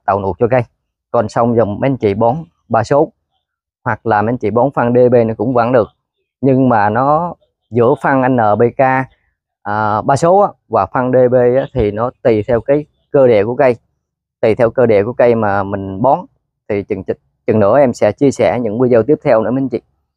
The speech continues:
Được rồi, thì hiện tại giờ em đang quay video cũng tối rồi. Mấy anh chị có thương em hãy nhớ cho em một like.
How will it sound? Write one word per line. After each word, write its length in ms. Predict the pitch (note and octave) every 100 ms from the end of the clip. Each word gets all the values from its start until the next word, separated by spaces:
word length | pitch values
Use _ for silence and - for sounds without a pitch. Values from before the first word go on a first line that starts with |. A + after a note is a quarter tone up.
| _ _ _
Được 80 | G#2+
rồi, 140 | A2 G2+ _ _ _ _
thì 260 | G#2 G2 G2+
hiện 260 | G2 G2 G#2+
tại 240 | F#2 G2
giờ 100 | G#2+
em 180 | G#2+ A#2
đang 280 | A#2+ A2+ A2+
quay 160 | A#2
video 240 | A#2 A#2 A2
cũng 180 | G2+
tối 220 | - B2 C3
rồi. 120 | B2 - _ _ _ _ _
Mấy 100 | B2
anh 60 | B2+
chị 140 | A#2 G2
có 100 | A2+
thương 220 | B2+ A#2
em 200 | A2+ G2+
hãy 140 | F#2+
nhớ 200 | A#2 B2 C3+
cho 60 |
em 80 | A#2
một 120 | F#2+
like. 260 | A#2 A2+